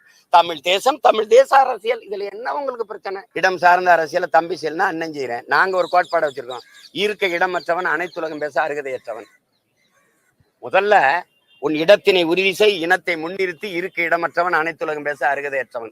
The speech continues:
இதை நாங்க, நாங்க, எங்கள், நாங்க கற்றுக்கொண்ட கோட்பாடு. அது தம்பி சொல்றாரு, எல்லாத்தையும் கடந்து மானுடம் பேசணும்னு. அதை எங்கள் முன்னோர்கள் பேசினதுதான்.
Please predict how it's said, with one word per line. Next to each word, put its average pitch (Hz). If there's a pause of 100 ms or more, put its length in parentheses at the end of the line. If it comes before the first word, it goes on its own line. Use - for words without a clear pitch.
இதை 139
நாங்க, 139 (400)
நாங்க, 156
எங்கள், 156
நாங்க 151
கற்றுக்கொண்ட 135
கோட்பாடு. 117 (400)
அது 113
தம்பி 202
சொல்றாரு, 175
எல்லாத்தையும் 170
கடந்து 165
மானுடம் 151
பேசணும்னு. 117 (360)
அதை 175
எங்கள் 175
முன்னோர்கள் 220
பேசினதுதான். 156